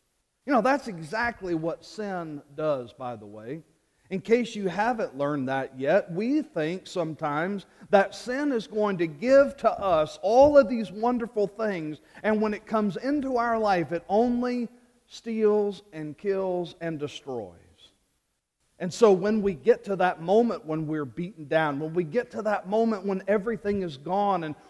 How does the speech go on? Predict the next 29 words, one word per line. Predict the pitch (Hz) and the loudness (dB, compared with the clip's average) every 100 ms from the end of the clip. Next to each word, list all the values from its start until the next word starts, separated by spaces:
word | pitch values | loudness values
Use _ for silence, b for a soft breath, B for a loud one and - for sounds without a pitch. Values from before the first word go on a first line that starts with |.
| - | -4
wiped | 165 220 247 - | 4 4 4 2
away | 190 190 214 208 185 | 2 6 6 8 4
and | 180 180 - | 0 -8 -6
eaten | 226 262 262 202 | -4 -4 -4 -2
at | 190 185 | 2 0
and | 180 165 | 0 -6
destroyed, | 180 - - 240 254 214 185 B B 208 | -6 -8 -2 4 6 6 2 B B -2
and | 214 | -2
we | 202 196 | -2 -4
turn | - 247 277 311 294 | -6 -6 -4 -2 -4
to | 262 | -6
God, | 180 254 254 233 175 | -10 -8 -4 -2 0
then | 220 | -2
the | 202 | -2
Bible | 160 226 285 247 | -6 -6 0 0
says | 208 196 196 196 - B B 156 | 0 2 2 2 -4 B B -6
God | 170 233 262 233 | 2 4 4 2
had | 175 220 160 - - | 0 0 0 -8 -12
pity | 233 302 285 214 - | -4 -2 -2 -4 0
on | 226 202 | 0 2
his | 208 185 - | -2 -4 -14
people. | 247 247 - 98 71 _ _ _ _ _ _ _ _ _ _ | -16 -16 -16 -18 -18 _ _ _ _ _ _ _ _ _ _
He | 254 226 | -2 -2
saw | - - 294 302 254 | -4 -8 0 4 4
how | 190 208 202 | 2 -2 -4
pathetic | - 190 - - 294 285 196 - | -2 -8 -8 -6 -2 -2 -4 -2
they | 175 165 | 0 0
were, | 160 160 156 | 2 0 2
how | 190 185 | 4 4